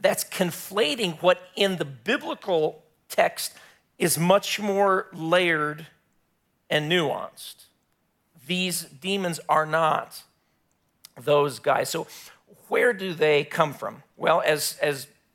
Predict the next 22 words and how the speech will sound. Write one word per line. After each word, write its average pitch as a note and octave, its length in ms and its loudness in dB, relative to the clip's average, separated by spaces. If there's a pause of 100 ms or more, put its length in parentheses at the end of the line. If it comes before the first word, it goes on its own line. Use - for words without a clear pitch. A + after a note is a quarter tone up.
(160)
John D#3+ 280 2
was D#3 160 -6
mentioning, E3+ 460 -2
we've E3 140 -10
gotta D#3+ 180 2
go D#3+ 140 -4
back D#3 260 0
to D3+ 60 -12
his C#3 180 -12
nineteen D3 320 -6
seventy-seven D3+ 640 -4
paper. C3+ 400 -14 (920)
Well, D3 260 0
at - 160 -4
least D3 200 -6
the C3+ 80 -8
text - 340 -4
that B2+ 120 -2
it - 80 -8
was A2+ 100 -16
based - 380 -6
on. C3+ 180 -10